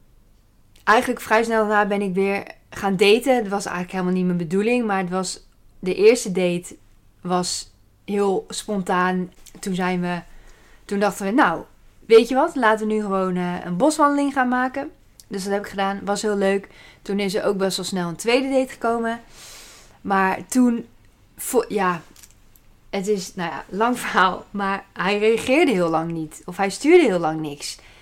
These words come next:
En dan denk ik, ja, als je iemand echt wil leren kennen, als je iemand interessant vindt, dan vind ik dat je toch wel een beetje contact met elkaar moet houden om het een beetje warm te houden of zo. Ik weet niet precies, maar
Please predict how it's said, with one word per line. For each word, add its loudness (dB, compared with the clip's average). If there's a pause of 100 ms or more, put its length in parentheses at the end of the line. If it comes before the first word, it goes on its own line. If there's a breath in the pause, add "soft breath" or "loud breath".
(160 soft breath)
En -4
dan 2
denk 2
ik, -2
ja, 4
als 2
je -10
iemand 0
echt -4
wil 4 (300)
leren 2
kennen, 2
als -2
je -8
iemand -4
interessant 0
vindt, -4 (720 soft breath)
dan -6
vind 2
ik 4
dat 2
je -6
toch 0
wel 0
een 0
beetje 4
contact 0
met -4
elkaar 2
moet -2
houden 4
om -2
het -4
een -4
beetje -2 (480 soft breath)
warm 4
te -2
houden 4
of -6
zo. 0
Ik -6
weet 0
niet 0
precies, 0
maar -4